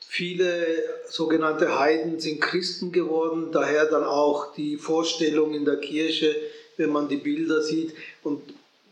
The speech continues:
und damit darf man auch nicht vergessen, das waren Leute, die weder lesen noch schreiben konnten, also man musste es irgendwie darstellen und dann kommt wirklich diese alte Idee wieder von diesem ehrwürdigen alten Mann mit langem Bart, das ist Gott, stellt Gott vor.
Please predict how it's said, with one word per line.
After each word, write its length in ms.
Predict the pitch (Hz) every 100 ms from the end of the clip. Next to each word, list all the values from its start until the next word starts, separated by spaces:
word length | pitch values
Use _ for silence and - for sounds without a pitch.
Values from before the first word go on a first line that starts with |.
| _
und 220 | - 160 143
damit 280 | 165 165
darf 200 | 170 175 180
man 140 | 170
auch 200 | 147 208
nicht 160 | 202 -
vergessen, 420 | 175 180 185 190
das 180 | 165 160
waren 180 | 156 160
Leute, 340 | 160 170 170
die 260 | 156 160 143
weder 240 | 156 160
lesen 300 | 147 165 165
noch 120 | 151
schreiben 460 | - 127 143 160 175
konnten, 260 | 180 175
also 180 | 165 143
man 140 | 147 147
musste 320 | 156 175 175
es 240 | - - - - - _ _ _ -
irgendwie 480 | 160 170 170 165
darstellen 680 | 156 139 - - 190 180 180
und 120 | 170
dann 200 | 151 151
kommt 340 | - 175 185 - - - - -
wirklich 360 | 175 175 185 -
diese 260 | 170 156 120
alte 560 | 143 165 185 175 - - - - _ -
Idee 460 | 165 143 151 175
wieder 220 | 185 170
von 240 | 156 170 151
diesem 500 | 147 156 151 160 - - - - - -
ehrwürdigen 720 | 151 165 165 165 165 160 151
alten 480 | 147 147 160 156 143
Mann 300 | 135 151 151
mit 160 | 147
langem 440 | 131 123 147 143 -
Bart, 480 | 127 127 165 - 160
das 160 | 139
ist 200 | - -
Gott, 280 | - 151 -
stellt 520 | - - - 143 143
Gott 320 | - 147 143 -
vor. 420 | 147 160 -